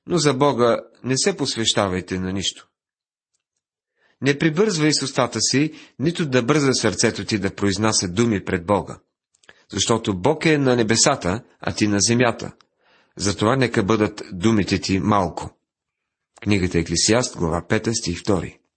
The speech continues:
Той ни предупреждава да не взимаме никакви решения под влияние на емоциите си. „Плачи, докато гледаш някой филм, но не го прави на църква“, казва Соломон.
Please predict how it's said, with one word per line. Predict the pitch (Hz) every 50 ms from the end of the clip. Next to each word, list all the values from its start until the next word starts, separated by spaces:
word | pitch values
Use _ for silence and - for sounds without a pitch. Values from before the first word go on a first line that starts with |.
| _ _ _ _ _ _ _ _ _ _ _ _ _ _ _ _ _ _ _ _ _ _ _
Той | - 160 185 208
ни | 196 185 -
предупреждава | 156 139 123 123 117 - 113 107 95 101 117 107 92 80 95 123 147 143 - - - - - _ _ _
да | 113 113
не | 113 110
взимаме | 101 98 123 139 139 131 123 120 113 113 - -
никакви | 104 120 127 165 151 - - 160 160
решения | 156 147 - 139 117 107 107 107 107 110 -
под | 113 107 95
влияние | 101 107 117 110 95 90 95 98
на | 101 101 107
емоциите | 110 117 117 113 117 - 85 73 - 69
си. | - - - - - _ _ _ _ _ _ _ _ _ _ _ _ _ _ _ _ _ _ _ _ _ _ _ _ _ _ _ _ _ _ _ _ _ _ _ _ _
„Плачи, | - 120 120 123 - - 233 214
докато | 156 123 - 117 - 110
гледаш | 101 120 123 117 110 107
някой | 110 113 101 92 - 90 87
филм, | 82 - 143 156 160 165 160 151 - _ _ _ _ _ _ _ _ -
но | 131 147 156
не | 160 147
го | 127 160 160 160
прави | - 160 139 117 123 127
на | 135 147
църква“, | 143 - 190 180 170 - - 73 - - - _ _ _ _ -
казва | - 90 80 78 82
Соломон. | 82 - 82 80 80 78 78 76 67 64